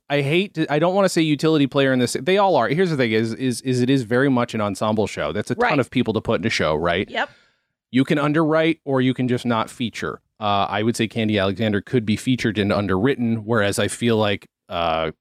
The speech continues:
Speaker 1: uh, her character, Vicki Lewis's character, was sometimes less featured, but she was always written well. And also, you just gave the job to a perfect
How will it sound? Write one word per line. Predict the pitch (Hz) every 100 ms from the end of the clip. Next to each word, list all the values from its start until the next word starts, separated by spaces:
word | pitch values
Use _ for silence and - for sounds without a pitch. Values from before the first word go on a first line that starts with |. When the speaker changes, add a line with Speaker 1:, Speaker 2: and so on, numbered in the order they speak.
| _ -
Speaker 1:
uh, | 85 - - - - -
her | 143
character, | 165 92 85 -
Vicki | 104 107 90
Lewis's | 139 269 143 -
character, | 131 117 - 135
was | 151
sometimes | - 233 240 214 151
less | 139
featured, | - 151 135 90
but | 92
she | 120
was | 101
always | - 113 101
written | 87 85 101
well. | 92 87 85 _ _ _ _ -
And | 107
also, | 95 -
you | 92 95 90
just | 98 92
gave | - 90
the | 87
job | 92 85 78
to | 98 87 85 -
a | 85 82 71 _ _ _ -
perfect | - 123 - 92